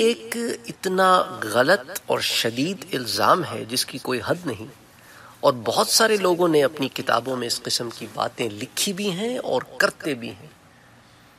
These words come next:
और अहले तशय्युह हजरात के यहाँ तो ये नुक्ता बहुत उछाला जाता है और इसका असर कुछ सुन्नी हजरात के यहाँ भी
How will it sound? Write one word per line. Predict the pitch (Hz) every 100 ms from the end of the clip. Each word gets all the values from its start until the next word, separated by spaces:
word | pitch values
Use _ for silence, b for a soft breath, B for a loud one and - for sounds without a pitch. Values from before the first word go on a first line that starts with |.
| - _ - _ - _ _ - -
और | 131
अहले | - 135 156 -
तशय्युह | 135 151 147 143
हजरात | 120 117 117 113 117
के |
यहाँ | 117 113 113
तो | -
ये | 117 117 113
नुक्ता | 110 - 135 139
बहुत | 139 170 -
उछाला | - - 113 110
जाता | 113 - -
है | - -
और | 139
इसका | - - -
असर | 123 - 131 165 131
कुछ | 143 - 147 180 - 165 - b b b b -
सुन्नी | - - 254 247 233
हजरात | 135 127 123 107 113
के | 120
यहाँ | 110 113
भी | 113